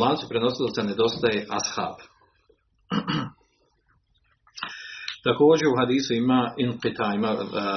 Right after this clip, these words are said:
prekid u lancu prenosilaca između Lejsa i Bekra ibn Suwa-, e, Sawade. <clears throat> A onda, e, ima dug govor oko toga, oko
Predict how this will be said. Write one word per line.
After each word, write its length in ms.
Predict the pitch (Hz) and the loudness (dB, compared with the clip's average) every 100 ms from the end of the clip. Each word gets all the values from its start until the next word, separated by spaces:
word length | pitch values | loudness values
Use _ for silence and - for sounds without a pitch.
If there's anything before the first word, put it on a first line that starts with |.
| 92 - - - | -2 -4 -8 -2
prekid 360 | 104 104 110 | 2 4 4
u 80 | 98 | 2
lancu 220 | 98 101 101 | 0 -4 -4
prenosilaca 840 | 98 95 95 - 98 95 92 - 95 - _ _ _ _ _ _ - - - - _ _ - | -6 -6 -6 -6 -6 -8 -8 -8 -10 -12 _ _ _ _ _ _ -20 -20 -20 -20 _ _ -4
između 280 | 107 101 98 101 | 0 2 4 6
Lejsa 400 | 110 117 - 139 - _ - - 117 | 6 4 2 -2 -4 _ -16 -2 0
i 20 | 117 - | 0 0
Bekra 300 | 113 120 - 107 | 0 0 -2 -2
ibn 140 | 110 104 - - - - - | -2 -4 -8 -18 -18 -8 -2
Suwa-, 400 | 110 98 101 110 | 0 2 0 0
e, 20 | 107 95 98 - | -2 0 -2 -2
Sawade. 520 | 120 101 101 101 104 - - _ - _ _ - _ - - - - - - - - - - - - - _ - - - - - - - | 0 2 2 0 -2 -4 -10 _ -20 _ _ -20 _ -20 -20 -20 -20 -20 -20 -20 -20 -20 -20 -20 -20 -20 _ -12 -8 -8 -10 -12 -12 -4
<clears throat> 800 | - - 160 - - - - - | 0 2 2 0 -2 -12 -20 -2
A 20 | 135 165 | 4 6
onda, 160 | 135 123 | 6 4
e, 20 | 117 123 175 | 4 2 2
ima 180 | 165 110 107 - | 2 0 -2 2
dug 100 | 147 127 | 4 6
govor 180 | 127 107 95 | 6 4 0
oko 100 | 98 - | -4 -4
toga, 180 | 104 117 101 | -2 -2 -4
oko 160 | 95 | -6